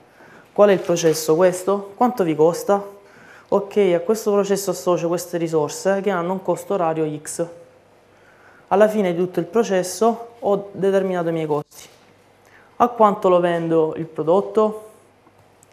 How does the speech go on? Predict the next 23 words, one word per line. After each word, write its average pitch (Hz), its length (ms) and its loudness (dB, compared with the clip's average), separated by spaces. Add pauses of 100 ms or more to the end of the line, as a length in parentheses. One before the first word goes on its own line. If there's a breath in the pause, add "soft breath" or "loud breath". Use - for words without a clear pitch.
(120)
Fate 165 280 0
un'analisi 196 460 0
dei 185 100 4
costi 185 280 2
a 175 40 -6
cui 175 140 -4
applicate 160 540 -4
un 160 100 -10
markup 151 560 -8 (480 loud breath)
e 190 80 -6
in 208 120 -2
più 180 160 -6
andate 160 300 -4
a 160 40 0
fare 160 300 -4
un'analisi 165 440 -4
dal 165 180 -2
cliente 147 400 -8
per 147 120 -8
dire 147 180 -2
quanto 147 240 -10
è - 20 -14
disposto. - 520 -14